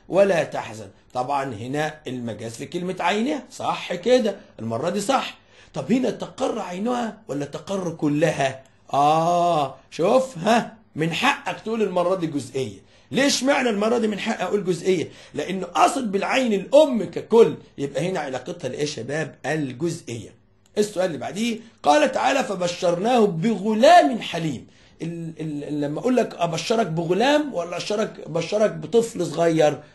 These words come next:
ب-، برضيع، يبقى المقصود إننا برضيع أو طفل اسمه، أو طفل صفته إنه حليم. لا، بس هو فيما بعد سيكون يا شباب حليما، يبقى ده غلام، المقصود بها الطفل أو الرضيع،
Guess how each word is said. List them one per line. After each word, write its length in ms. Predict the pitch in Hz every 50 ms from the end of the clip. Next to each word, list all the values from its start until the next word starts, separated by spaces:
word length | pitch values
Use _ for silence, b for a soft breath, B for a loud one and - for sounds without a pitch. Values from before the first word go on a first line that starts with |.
| B B -
ب-، 260 | - 147 165 165 165 160
برضيع، 580 | 185 202 196 190 131 214 233 220 208 180 - - - B B B B -
يبقى 200 | 147 165 170 180
المقصود 440 | 180 180 180 175 - - 302 285 285
إننا 440 | 269 269 277 285 294 285 262 262 - - - -
برضيع 720 | 151 160 233 233 233 233 202 285 311 294 285 220 - -
أو 80 | 208 196
طفل 380 | 196 - 302 320 320 - 226
اسمه، 560 | 226 - 277 - - - 226 240 254 233 - - - - _ -
أو 240 | 165 170 180 180 175
طفل 320 | 175 254 269 214 226 226
صفته 380 | - - 294 220 262 262 262 226
إنه 140 | 208 208 196
حليم. 540 | - 208 202 233 277 277 240 196 151 143 B B B B _
لا، 260 | - 165 175 175 -
بس 240 | 160 160 156 - -
هو 140 | 196 208 196
فيما 360 | 196 - 269 294 302 294 254
بعد 300 | 214 233 240 220 208 196 175
سيكون 500 | - 175 156 156 156 156 185 196 190 175
يا 160 | 170 175 175
شباب 320 | 175 160 147 170 175 170
حليما، 540 | - - 131 135 170 196 208 202 196 190 170 B B B B
يبقى 180 | - 135 147 143
ده 120 | 160 180
غلام، 540 | 175 147 151 151 180 196 196 196 185 165 165 - _ _ -
المقصود 500 | 131 139 135 131 - - 214 208 175 160
بها 340 | 190 180 160 156 156 156 - - _ -
الطفل 560 | 151 151 - - 185 180 - - 151 147 147 - - _ -
أو 180 | 147 151 151 151
الرضيع، 540 | 139 127 135 131 135 175 190 180 165 147